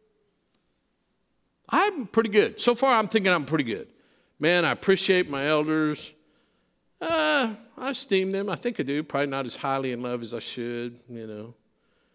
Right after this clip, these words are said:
Uh, I'm trying my best to live in peace with one another. Admonish the unruly. I like, I can do that.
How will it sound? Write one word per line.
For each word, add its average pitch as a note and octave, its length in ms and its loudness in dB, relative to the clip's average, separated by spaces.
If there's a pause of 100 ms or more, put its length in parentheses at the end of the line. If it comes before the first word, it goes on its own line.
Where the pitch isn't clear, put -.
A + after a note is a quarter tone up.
(640)
Uh, B2+ 560 -2 (260)
I'm F#3 100 -8
trying G3+ 320 0
my D3 80 -2
best C#3 400 -4
to - 60 -8
live A#2+ 200 -4
in A2 80 -8
peace A#2+ 340 -6
with A2 120 -14
one A#2+ 160 -4
another. B2 560 -4 (880)
Admonish C#3+ 440 0
the D3 100 0
unruly. C#3+ 520 0
I - 80 0
like, G#2 340 -2
I G#2+ 80 -6
can - 160 -16
do G2 100 -6
that. E2 220 -14